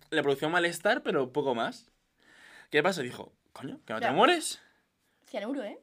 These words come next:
Speaker 1: Pum, tres tiros. ¿Qué pasa?
Speaker 2: Lo
Speaker 1: Segui-,
Speaker 2: típico.
Speaker 1: seguía vivo. Dos los falló y uno justo le dio, eh, no sé si en un, en un medallón, una petaca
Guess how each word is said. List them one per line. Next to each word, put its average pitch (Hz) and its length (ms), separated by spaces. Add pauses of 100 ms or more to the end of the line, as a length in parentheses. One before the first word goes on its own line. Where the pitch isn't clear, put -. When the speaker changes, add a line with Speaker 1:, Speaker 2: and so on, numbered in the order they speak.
(600)
Speaker 1:
Pum, 170 220 (360)
tres 190 240
tiros. 117 440 (1160)
¿Qué 190 120
pasa? 208 180
Speaker 2:
Lo 220 80
Speaker 1:
Segui-, 233 120
Speaker 2:
típico. 202 240
Speaker 1:
seguía 156 240
vivo. 113 320 (920)
Dos 175 300
los 170 160
falló 190 420 (1040)
y 151 200
uno 202 180
justo 208 600
le 135 200
dio, 175 540
eh, 131 360
no 143 80
sé 165 80
si 180 80
en 180 100
un, 165 220
en 170 80
un 170 60
medallón, 170 340
una 170 140
petaca 175 400